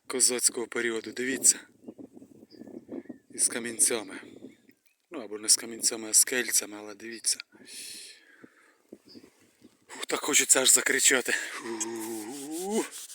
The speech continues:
Він, друзі, ціленький, ціленький. Я перший раз їх знаходжу ціленькі. Давайте я вам її по-, його почищу і покажу, добре? Поки що він виглядає отак. Оце супер знахідка, я давно мріяв,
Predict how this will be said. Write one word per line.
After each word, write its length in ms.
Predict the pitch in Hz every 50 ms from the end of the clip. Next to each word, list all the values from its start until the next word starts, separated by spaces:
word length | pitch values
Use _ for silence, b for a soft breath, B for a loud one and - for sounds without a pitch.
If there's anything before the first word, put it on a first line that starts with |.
| B B B B B B B B B B B B B _ -
Він, 180 | 127 131 143 139
друзі, 320 | 135 147 151 147 - 143
ціленький, 1080 | - - - 160 147 143 143 143 135 127 123 - - 135 131 127 127 127 127 127 127 127
ціленький. 640 | - - 160 160 180 190 190 180 175 160 - 156 143
Я 120 | 143 160 156
перший 340 | - 151 - - - 147
раз 240 | 139 135 127 117 113
їх 120 | 117 104 104
знаходжу 400 | 110 110 104 - 143 139 123 110
ціленькі. 560 | - - 120 113 110 104 101 98 92 - - B B B B B B B B B B B B B B B B B B _ _ _
Давайте 360 | - 139 135 143 131 - 127
я 80 | 120 117
вам 100 | 113 120
її 140 | 120 120 113
по-, 200 | 120 123 123 123
його 180 | 123 127 120
почищу 460 | - 127 117 - - 143 - - 127
і 20 | -
покажу, 380 | 120 113 - 123 113 - 107
добре? 280 | 101 143 151 135 123 104 - - _ _ _ _ - - - - _ _ _ - B B B B B B B B - -
Поки 240 | - 135 - - 120
що 160 | - - 135
він 100 | 127 120
виглядає 520 | 120 120 120 120 123 117 123 120 120 120
отак. 400 | 117 113 - 113 101 - - - - - - - - - - - - - - - - - - - _ _ _ _ _ _ - - - _ - - - - - - - - - - - - - - - _ _ _ B B B B B B B B B B _ -
Оце 240 | 120 - - 143
супер 360 | 143 - - 117 - 120 113 107
знахідка, 480 | 104 110 104 98 - - - - 123
я 60 | 123
давно 300 | 120 127 127 127 127 123
мріяв, 360 | 117 113 123 120 117 110 101